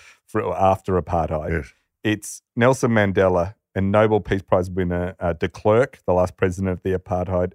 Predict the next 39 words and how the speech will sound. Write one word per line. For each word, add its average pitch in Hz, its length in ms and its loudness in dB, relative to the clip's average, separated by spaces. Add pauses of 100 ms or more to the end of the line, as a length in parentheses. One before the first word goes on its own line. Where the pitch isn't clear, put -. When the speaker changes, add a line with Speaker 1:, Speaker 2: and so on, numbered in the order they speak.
Speaker 1:
ep-, 90 100 -6 (300)
uh, 87 180 -2
era, 98 380 0
and 92 240 -2 (280)
Archbishop 98 600 -4
Desmond 95 460 -4
Tutu. 90 460 -6 (180)
Speaker 2:
Ah. - 200 -20
Speaker 1:
So, - 140 0
you 117 180 2
know, 104 120 2
they've 120 180 2
got 127 80 6
a 113 60 0
pretty 101 420 -2 (320)
Speaker 2:
That's, 98 300 -4
Speaker 1:
packed 104 120 4
Speaker 2:
uh, 90 180 4
Speaker 1:
one. 90 100 2
Speaker 2:
big 101 160 2
guns. 110 380 0 (200)
Speaker 1:
Yeah. 98 280 4 (500)
Now, 135 180 6
of 135 80 2
course, 135 480 4 (180)
this 135 200 2
is 117 120 -2
in 104 140 0
two 107 160 -2
thousand 87 340 0
four, 123 260 0
this 92 200 -4
is, 82 200 -8
they 87 120 -4
win 82 220 -4
this. 87 180 -8
In 117 100 -6
twenty 143 280 0
fifteen, 98 760 -2